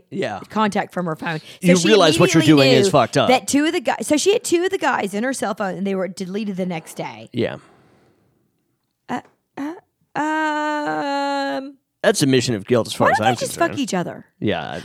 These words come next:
Speaker 2: Why don't they just bend over and let each other fuck each other up the ass and get it over with? I mean, if you wanna bond, I mean, let's really bond.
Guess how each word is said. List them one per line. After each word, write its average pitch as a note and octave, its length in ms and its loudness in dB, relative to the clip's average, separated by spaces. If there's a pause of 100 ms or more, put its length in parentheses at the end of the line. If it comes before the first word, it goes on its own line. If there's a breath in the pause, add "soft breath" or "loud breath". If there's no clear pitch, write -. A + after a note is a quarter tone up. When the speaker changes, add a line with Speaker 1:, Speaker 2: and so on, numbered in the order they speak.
Speaker 2:
Why C4+ 160 2
don't A#4 140 -2
they B4+ 100 2
just B3+ 280 -10
bend A3 280 -2
over F#3 320 0
and G#3 140 -4
let F3+ 120 -4
each A#3+ 160 -6
other A3+ 180 -4
fuck - 420 -12
each D4+ 140 -12
other B3+ 180 -6
up A#3 120 -8
the G#3 140 -10
ass F3+ 320 -4
and C#4+ 120 -16
get G4+ 120 -12
it A4 120 -12
over G#4+ 260 -6
with? F#4+ 240 -4
I D4+ 60 -2
mean, D4+ 140 -6 (240 loud breath)
if D#4+ 120 -6
you F#4 140 -10
wanna G5 320 -8
bond, F#4+ 500 2
I G4+ 80 -6
mean, G4 160 -6
let's C5 220 -6
really F4+ 400 2
bond. E3+ 720 -4